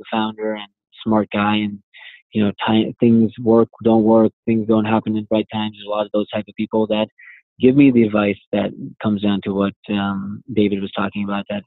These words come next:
is like, watch out for founder disagreements, watch out for this stuff. Um, you know, this is what you think about when people say this. Make sure the fundraising, I never raised capital before, so, um, one of our advisors is really good at that. And so they helped me a lot in that regard. Like, I would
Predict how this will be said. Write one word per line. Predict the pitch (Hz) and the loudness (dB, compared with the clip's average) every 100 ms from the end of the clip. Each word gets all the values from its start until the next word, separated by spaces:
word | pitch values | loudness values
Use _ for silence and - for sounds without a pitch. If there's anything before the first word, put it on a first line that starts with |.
| - | -12
is | 107 | -8
like, | 104 | -6
watch | 101 110 - | 0 0 2
out | 120 117 | 0 0
for | - - | -8 -10
founder | 104 - - | -10 -12 -20
disagreements, | - - - _ - | -20 -20 -20 _ -6
watch | 104 104 | -6 -2
out | 110 104 | -2 -2
for | - | -8
this | - - | -14 -16
stuff. | - - - _ _ _ _ 107 | -20 -20 -20 _ _ _ _ -4
Um, | 107 101 101 107 | -2 -2 -4 -4
you | 127 | -2
know, | 104 101 - - _ | 0 -2 -6 -20 _
this | 110 117 | 2 2
is | 120 | 4
what | 110 113 | 2 2
you | 107 104 | 0 -2
think | 107 104 | -2 0
about | 101 101 | -2 -2
when | 101 | -4
people | 95 107 104 - | -6 -10 -10 -6
say | - 101 | -6 -4
this. | - - - _ - _ | -6 -8 -14 _ -20 _
Make | 117 117 110 | 4 4 4
sure | - 113 107 | 2 4 4
the | 104 - | 2 -2
fundraising, | 107 98 95 104 | -4 -4 -6 -4
I | 107 | 0
never | 113 113 | 2 4
raised | 113 110 | 4 4
capital | - 147 - 107 | 2 0 0 -6
before, | 95 - - 113 | -8 -12 -12 -10
so, | - - 110 _ - _ - | -10 -10 -12 _ -20 _ -10
um, | 107 98 101 | -8 -8 -8
one | 101 104 | -4 -2
of | 101 | 0
our | |
advisors | 98 98 101 101 98 | 0 -2 -2 -2 -4
is | 98 101 | -4 0
really | 107 | 2
good | 107 147 | 4 4
at | 123 | 2
that. | - - | -2 -10
And | 107 - | -12 -10
so | 101 | -8
they | 95 98 | -6 -6
helped | 98 - | -6 -8
me | 101 | -6
a | 101 | -2
lot | 139 143 - | 0 -2 -6
in | 107 | -12
that | - - | -12 -12
regard. | 104 - - - | -16 -14 -14 -12
Like, | - - _ - | -14 -14 _ -16
I | |
would | - | -14